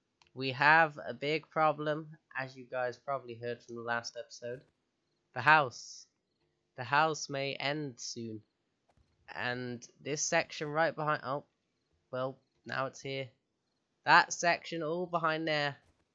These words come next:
if you go step on it, it falls. And you can't place frames back where these holes are, look.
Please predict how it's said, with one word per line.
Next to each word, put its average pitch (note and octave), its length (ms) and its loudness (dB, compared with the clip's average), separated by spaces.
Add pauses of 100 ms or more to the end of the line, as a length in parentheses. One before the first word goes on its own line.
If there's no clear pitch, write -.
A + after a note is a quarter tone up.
(380)
if - 80 -18
you B2+ 80 -12
go C#3 180 0
step C#3 440 0
on C#3+ 100 -2
it, C3 160 0
it - 120 -20
falls. B2+ 600 -6 (920)
And B2+ 560 0
you C3+ 120 -10
can't F3 280 0
place E3 220 -2
frames F3 400 -2
back A#2+ 240 0 (680)
where C3 280 2
these B2+ 280 -8
holes C3 380 -2
are, A2+ 220 -8
look. A#2 240 -4